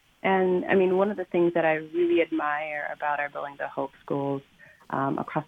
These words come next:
all four of them is that, you know, they're intentional about progress and growth. And so, yes, they are demonstrating great progress, um, but they also know they're not perfect. <laughs> They also know there is more work to be done. And,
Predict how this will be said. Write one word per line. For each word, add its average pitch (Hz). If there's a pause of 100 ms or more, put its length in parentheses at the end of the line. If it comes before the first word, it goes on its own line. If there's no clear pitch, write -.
all 151
four 151
of 147
them 139
is 143
that, 143 (260)
you 175
know, 165
they're 190
intentional 180
about 151
progress 139
and 139
growth. 143 (400)
And 147
so, 143 (420)
yes, 175 (140)
they 170
are 160
demonstrating 156 (160)
great 160
progress, 147 (180)
um, 143
but 196
they 240
also 302
know 233
they're 208
not 185
perfect. -
<laughs> 214
They 185
also 202
know 170
there 165
is 156
more 170
work 156
to -
be 139
done. 139
And, 135